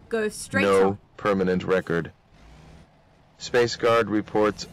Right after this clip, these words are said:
Speaker 2: ultra-high-speed vehicle apparently launched Mercury ten to twelve days ago on Rama intercept. If no orbit change, arrival predicted, date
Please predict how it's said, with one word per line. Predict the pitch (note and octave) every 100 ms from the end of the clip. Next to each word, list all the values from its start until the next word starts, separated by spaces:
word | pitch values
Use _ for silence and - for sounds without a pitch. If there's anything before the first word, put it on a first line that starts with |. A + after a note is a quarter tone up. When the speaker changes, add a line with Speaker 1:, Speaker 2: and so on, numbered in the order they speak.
| -
Speaker 2:
ultra-high-speed | B2 B2+ B2 A2+ A2+ A2+ G#2+ - A2+ G#2
vehicle | F2+ A2+ A2+ A#2 A#2+ -
apparently | G2 - B2 B2 A2+ A#2
launched | G#2+ G#2+ G#2+ - - -
Mercury | G2 A2+ B2+ - F2+ E2+ F2 - _ _ -
ten | - A#2+ A#2+ A#2+
to | - G#2+
twelve | - B2 B2 A2
days | A#2 A2+
ago | A2 A2+ F#2+ D#2+ - - - -
on | G2 F2+
Rama | G2+ G#2+ A2 A2
intercept. | A2 G2 F2+ F#2+ F2 - - - _ _ _ _ _ _
If | A2 G#2+ -
no | G2 B2 C#3 D3
orbit | A#2+ A#2+ G#2+ A2 -
change, | - A2+ D#2+ G#1+ G#1+ - - - -
arrival | G#2 G#2+ B2 C3+ B2 B2+
predicted, | A2+ A#2 G#2+ A2+ A#2 A2 G#2 - - - - G2
date | A#2 A#2 A#2